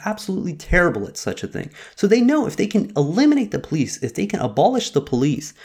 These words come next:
then they can have their opportunity in order to overthrow the government. And, um, again, if there's any doubt that these individuals want to abolish the police,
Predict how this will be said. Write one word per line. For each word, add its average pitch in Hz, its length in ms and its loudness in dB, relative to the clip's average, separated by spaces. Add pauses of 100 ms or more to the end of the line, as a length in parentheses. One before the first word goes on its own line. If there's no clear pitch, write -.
(240)
then 160 180 2
they 214 200 2
can 151 240 -2
have - 520 -2
their 139 240 2
opportunity 147 880 -2
in 131 160 0
order 170 260 0
to - 160 -8
overthrow 123 480 0
the 101 120 0
government. 92 420 -2 (720)
And, 156 280 6
um, 113 380 2 (400)
again, 214 300 2
if - 200 -4
there's 151 260 4
any 240 220 6
doubt 147 640 0
that 240 180 6
these 180 220 2
individuals 135 600 4
want 135 280 2
to 135 100 2
abolish 117 400 2
the 110 80 -4
police, 120 300 -2